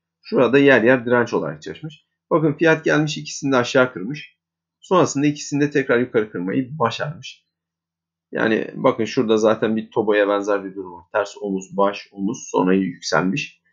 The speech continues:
Şurada da aşağı kırdıktan sonra gelmiş. Şu an hemen hemen yirmi iki günlük ve elli günlük hareketli ortalama çakışık vaziyette. Fiyat çizgisi üstünde. Fiyat çizgisi yükselmeye devam ettikçe yeşil çizgi, yani yirmi iki günlük hareketli ortalama, kırmızı çizginin, yani elli günlük hareketli ortalamanın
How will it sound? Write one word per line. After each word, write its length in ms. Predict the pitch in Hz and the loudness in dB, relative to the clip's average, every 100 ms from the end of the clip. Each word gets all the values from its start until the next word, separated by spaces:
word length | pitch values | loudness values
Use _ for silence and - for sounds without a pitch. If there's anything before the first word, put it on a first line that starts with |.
| _ _ | _ _
Şurada 340 | - 202 170 156 | 0 4 6 8
da 100 | 165 | 8
aşağı 420 | 160 151 175 160 | 8 8 6 6
kırdıktan 400 | 170 160 156 160 | 4 2 4 4
sonra 200 | 139 123 | 4 4
gelmiş. 420 | 147 135 165 - _ _ | 6 6 2 -4 _ _
Şu 140 | - | -2
an 120 | 180 180 | 2 4
hemen 240 | 175 165 | 4 4
hemen 300 | 151 160 156 | 4 4 2
yirmi 280 | 156 160 156 | 0 0 -4
iki 160 | 160 | -2
günlük 340 | 156 147 151 151 | 0 2 0 2
ve 120 | 135 | 2
elli 360 | 143 143 139 139 | 2 0 0 0
günlük 220 | 113 110 | 0 -2
hareketli 400 | 101 113 104 104 | -4 -4 -6 -4
ortalama 380 | 98 98 147 147 | -2 -2 -2 0
çakışık 440 | 139 - - - | -2 -2 -10 -4
vaziyette. 540 | 95 90 87 - 165 - _ | -2 -2 -6 -6 -8 -10 _
Fiyat 260 | - 156 - | 2 2 2
çizgisi 400 | 95 - - - | -6 -8 -4 -4
üstünde. 540 | - - - 151 170 _ _ _ | -4 -6 -4 -4 -8 _ _ _
Fiyat 280 | 185 180 160 | 4 6 4
çizgisi 380 | 156 131 131 151 | 0 0 2 0
yükselmeye 480 | 147 156 156 156 | 2 0 2 2
devam 200 | 156 151 | 6 4
ettikçe 340 | 101 95 - 160 | 4 -4 -4 2
yeşil 360 | 147 151 151 | 4 4 0
çizgi, 280 | 151 - 92 | -8 -12 -2
yani 260 | 127 110 120 | 0 2 4
yirmi 200 | 139 139 | 4 4
iki 100 | 135 | 2
günlük 260 | 123 98 | -2 -2
hareketli 420 | 95 95 98 - 90 | -2 -2 -6 -6 -6
ortalama, 380 | 90 110 147 | -2 -2 -2
kırmızı 480 | 147 156 135 127 - | 2 4 6 4 0
çizginin, 320 | - - 90 | -10 -8 -6
yani 260 | 117 117 98 | 2 2 2
elli 320 | - 127 135 | -2 4 4
günlük 280 | 117 95 95 | 4 0 0
hareketli 320 | 101 95 - - | 0 0 -6 0
ortalamanın 440 | 98 - 143 156 | 0 2 0 -2